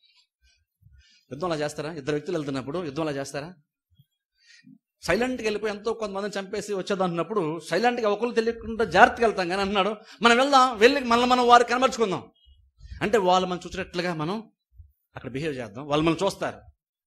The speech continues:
మనం కూడా చూడండి, యాక్చువల్‌గా చూస్తే, చూస్తే వాళ్ళు అలర్ట్ అయిపోతారు కదా యాక్చువల్‌గా. కానీ యోనతాన్ అంటున్నాడు, మరి ఎందుకో తెలియదు కానీ యోనతాన్ అంటున్నాడు, "మనం వెళ్దాం,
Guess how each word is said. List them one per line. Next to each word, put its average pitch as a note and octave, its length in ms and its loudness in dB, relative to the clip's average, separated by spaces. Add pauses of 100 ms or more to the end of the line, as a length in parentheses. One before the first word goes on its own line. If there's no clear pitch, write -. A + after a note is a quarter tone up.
(580)
మనం D3+ 120 -6
కూడా G3 120 -14
చూడండి, G3+ 200 -12 (140)
యాక్చువల్‌గా F3 340 -10
చూస్తే, E3+ 180 -14
చూస్తే G3 220 -4
వాళ్ళు E3+ 160 -6
అలర్ట్ F3+ 200 -10
అయిపోతారు F3 280 -10
కదా E3 100 -6
యాక్చువల్‌గా. E3+ 340 -10 (1500)
కానీ C#3+ 180 -6
యోనతాన్ F3 280 -4
అంటున్నాడు, C#3 280 -10
మరి C#3+ 140 -8
ఎందుకో G#3 240 -8
తెలియదు F#3 260 -6
కానీ D#3 120 -8
యోనతాన్ E3 300 -8
అంటున్నాడు, C3+ 260 -10
"మనం C#3 180 -8
వెళ్దాం, D3+ 320 -6